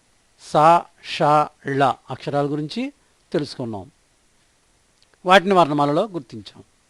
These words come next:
మీరు కూడా ఈ విధంగా వర్ణమాల చార్ట్లో స, ష, ళ అక్షరాల్ని గుర్తించండి. ఎనభై నాలుగో పేజీలో చదవండి అనేటువంటి సామర్థ్యంలో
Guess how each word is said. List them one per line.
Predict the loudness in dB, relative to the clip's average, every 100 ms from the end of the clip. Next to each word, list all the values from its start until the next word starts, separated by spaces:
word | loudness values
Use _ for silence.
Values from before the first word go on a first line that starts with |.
| _ _ _ _ _ -2
మీరు | 0 4
కూడా | 4 4
ఈ | 2
విధంగా | -2 -2 -2
వర్ణమాల | -4 -6 -8 -8
చార్ట్లో | -10 -6 -4 -4 -6 _ _ _ _ _ -8
స, | 0 2 2
ష, | 2 2 2 2
ళ | 0 0
అక్షరాల్ని | -6 -6 -4 -4 -4 -4 -8
గుర్తించండి. | -12 -12 -12 -14 -14 -20 _ _ _ _ _ _ _ _ _ _ _ _ _ _ _ _
ఎనభై | 2 4 6 8
నాలుగో | 8 8 6
పేజీలో | 6 6 6 6 4
చదవండి | 2 4 4 6 4
అనేటువంటి | 4 0 2
సామర్థ్యంలో | 2 2 0 2 4